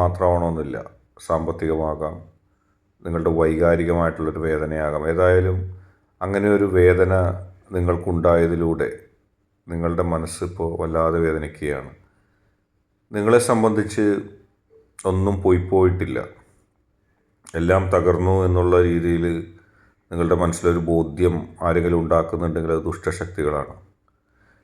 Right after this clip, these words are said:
ഇനിയും നിങ്ങൾക്ക് മുമ്പിലേക്ക് കാലമുണ്ട്, ലോകമുണ്ട്, അവസരങ്ങളുണ്ട്. ഇതുവരെ നിങ്ങളുടെയോ ഒക്കെ പ്രവൃത്തി കൊണ്ടോ നിങ്ങളുടെ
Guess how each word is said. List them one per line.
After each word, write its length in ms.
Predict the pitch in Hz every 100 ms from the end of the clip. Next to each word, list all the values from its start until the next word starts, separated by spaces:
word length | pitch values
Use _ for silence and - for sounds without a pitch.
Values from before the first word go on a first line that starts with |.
| _ 87
ഇനിയും 280 | 90 98 104
നിങ്ങൾക്ക് 320 | 101 95 92 98
മുമ്പിലേക്ക് 540 | 92 92 90 87 90 87 82 82 - _ _ 85
കാലമുണ്ട്, 560 | 82 85 87 85 78 80 78
ലോകമുണ്ട്, 600 | 80 82 82 80 76 76 76 - _ - 78
അവസരങ്ങളുണ്ട്. 720 | 76 - 80 80 73 69 87 - _ _ _ _ _ _ _ _ _ - 87
ഇതുവരെ 420 | 98 107 107 110 104 104 - - _ _ - _ - 95
നിങ്ങളുടെയോ 640 | 95 98 95 101 98 98 92 90 - _ -
ഒക്കെ 220 | 90 98 92 92 - 90
പ്രവൃത്തി 380 | 87 85 - 87
കൊണ്ടോ 280 | 82 76 60 - _ _ _ _ 87
നിങ്ങളുടെ 320 | 87 90 92